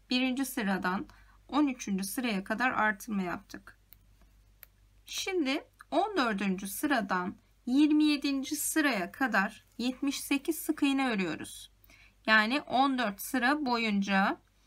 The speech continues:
artırma eksiltme yapmıyoruz. On dört sıra boyunca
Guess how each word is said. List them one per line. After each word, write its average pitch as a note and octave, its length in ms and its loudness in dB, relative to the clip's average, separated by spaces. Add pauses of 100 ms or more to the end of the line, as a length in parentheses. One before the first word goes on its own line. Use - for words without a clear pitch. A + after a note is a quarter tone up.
(280)
artırma A#3+ 520 2
eksiltme G3 600 -4
yapmıyoruz. D4 960 0 (1200)
On B3+ 300 -4
dört G3 240 -2
sıra A3 420 -4
boyunca C4+ 680 0